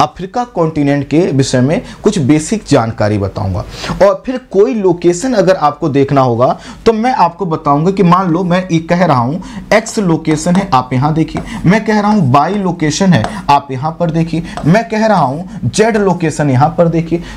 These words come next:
तो जहां पर जो मैं location बताऊंगा, बस उसको highlight करते चलिएगा, और जितने location मैंने आज आपको बताए, तो क्लास खत्म होने के बाद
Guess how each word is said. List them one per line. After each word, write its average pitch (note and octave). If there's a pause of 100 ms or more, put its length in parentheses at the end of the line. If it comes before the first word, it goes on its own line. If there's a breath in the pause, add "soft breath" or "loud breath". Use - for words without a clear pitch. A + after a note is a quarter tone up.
तो G3+
जहां E3
पर A#3
जो A3+
मैं G3+
location D3+
बताऊंगा, C3 (200 loud breath)
बस G#3+
उसको F#3
highlight B2+
करते G2+
चलिएगा, F#2 (320 loud breath)
और G3+
जितने C4
location G#3
मैंने G3+
आज E3
आपको D#3+
बताए, A#2 (240 loud breath)
तो G#3
क्लास F3
खत्म A#3
होने D3+
के C3
बाद B2